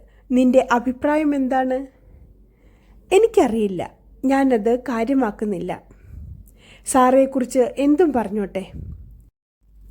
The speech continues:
"അതും ശരി, അവളൊരു രാജകുമാരിയാണെന്നാ വിചാരം. അവൾ അതുപോലെയാണ് സ്കൂളിലും പെരുമാറുന്നത്.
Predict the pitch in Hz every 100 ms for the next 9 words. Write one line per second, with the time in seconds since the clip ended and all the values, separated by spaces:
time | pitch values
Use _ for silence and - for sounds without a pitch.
0 | - - - - 302 254 294 285 277 247
1 | 220 185 - _ _ _ _ - 277 320
2 | 370 370 370 359 247 208 233 339 370 392
3 | 392 381 349 320 285 262 320 269 247 220
4 | 196 - - - _ _ _ _ 294 320
5 | 294 226 262 359 339 285 254 262 - -
6 | 262 285 277 285 269 233 220 226 220 226
7 | 196